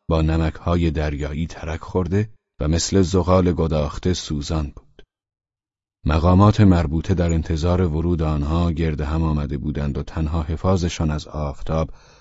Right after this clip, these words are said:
همان چترهای معمولی هر روزی بود. بچه‌های دبستانی پرچم‌های کوچکشان را با موسیقی سرود ملی تکان می‌دادند. ملکه‌های زیبایی خردسال،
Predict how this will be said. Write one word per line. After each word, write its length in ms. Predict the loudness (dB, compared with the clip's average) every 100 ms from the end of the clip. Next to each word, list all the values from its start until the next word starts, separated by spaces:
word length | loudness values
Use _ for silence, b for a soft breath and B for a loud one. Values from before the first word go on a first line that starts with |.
| b
همان 280 | 4 6 6
چترهای 680 | 2 -2 -2 -6 -4 0 2
معمولی 640 | 2 -2 -6 -8 -4 -4
هر 200 | -4 -8
روزی 420 | -8 -10 -6 -8
بود. 300 | -8 _ -20 -20 _ _ _ _ -2
بچه‌های 520 | -2 0 2 4 4
دبستانی 760 | 4 2 -2 -2 -2 0 2 2
پرچم‌های 720 | 0 -4 -2 -4 0 0 0
کوچکشان 760 | -2 -4 -2 -2 -2 0 -2
را 140 | -2 -2
با 160 | -2
موسیقی 680 | 0 2 0 0 -2 2 0
سرود 400 | 0 -2 -2 -2
ملی 480 | -4 -6 -10 -8 -8
تکان 400 | -8 -12 -10 -12 -14
می‌دادند. 640 | -20 -20 -20 -20 _ _ _ _ _ _ -4
ملکه‌های 720 | 0 2 2 0 2 4 4 4
زیبایی 640 | 2 0 0 -2 0 0
خردسال، 880 | 2 0 0 -4 -4 -2 0 -2